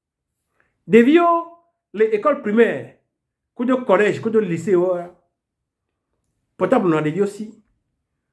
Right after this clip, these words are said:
Voilà. On a un va de school, school, pas mon. Mais, au dos, school, pas mon, hein. Téléphone, ouais. La horde silencieux dit, alors, la ti. Ah, ça doit péter, mais.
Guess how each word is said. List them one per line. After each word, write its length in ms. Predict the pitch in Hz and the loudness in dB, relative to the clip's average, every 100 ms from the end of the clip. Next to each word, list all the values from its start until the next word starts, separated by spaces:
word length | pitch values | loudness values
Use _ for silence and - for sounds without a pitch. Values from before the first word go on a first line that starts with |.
| _ _ _ | _ _ _
Voilà. 520 | - 233 208 - - _ _ _ _ | 2 2 2 -4 -16 _ _ _ _
On 100 | 196 | 0
a 120 | 254 | 0
un 500 | 285 247 254 285 294 | 2 -2 0 0 0
va 140 | 262 285 | 0 -2
de 80 | |
school, 400 | 285 - - 254 240 | -4 -10 -12 -10 -10
school, 280 | - 262 | -10 -4
pas 100 | 240 | -2
mon. 380 | 240 247 254 - _ _ _ _ _ _ _ _ - | 0 0 -2 -8 _ _ _ _ _ _ _ _ 0
Mais, 80 | 392 403 277 - - | 2 2 -4 -10 -2
au 120 | 214 | -2
dos, 440 | 185 339 311 - _ | 2 2 2 -6 _
school, 260 | - 269 254 | -6 -4 0
pas 100 | 254 | 2
mon, 380 | 262 254 254 | 2 0 -2
hein. 200 | 247 247 _ _ _ _ _ _ _ | -6 -12 _ _ _ _ _ _ _
Téléphone, 360 | 214 202 262 220 | -4 -2 2 2
ouais. 280 | 185 147 139 - | 2 -2 -4 -10
La 140 | 170 | -6
horde 140 | 220 226 | -2 -2
silencieux 400 | 226 175 160 175 | -2 -6 -4 -6
dit, 180 | 175 202 | -8 -10
alors, 200 | 151 165 | -6 -6
la 120 | 156 | -6
ti. 480 | - - 160 - _ _ _ _ _ _ _ _ _ | -10 -16 -16 -18 _ _ _ _ _ _ _ _ _
Ah, 80 | - | -8
ça 100 | 175 | -4
doit 180 | 175 170 | -4 -4
péter, 240 | 175 190 | -6 -6
mais. 220 | 156 - | -6 -8